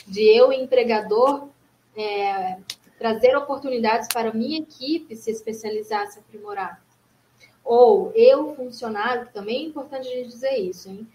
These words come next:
Porque às vezes a empresa oferece oportunidade e o funcionário não vai,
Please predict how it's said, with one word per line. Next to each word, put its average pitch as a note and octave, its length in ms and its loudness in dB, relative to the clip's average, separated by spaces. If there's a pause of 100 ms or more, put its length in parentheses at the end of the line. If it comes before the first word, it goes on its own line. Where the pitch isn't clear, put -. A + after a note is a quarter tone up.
(240)
Porque G#3 160 -10
às G3+ 120 -4
vezes A#3 260 0
a A#3+ 80 2
empresa A3+ 400 0
oferece A3+ 640 -4
oportunidade A3+ 1120 -8 (560)
e G#3 60 -14
o F#3 60 -14
funcionário F3+ 580 -6
não G#4 180 -4
vai, - 260 -6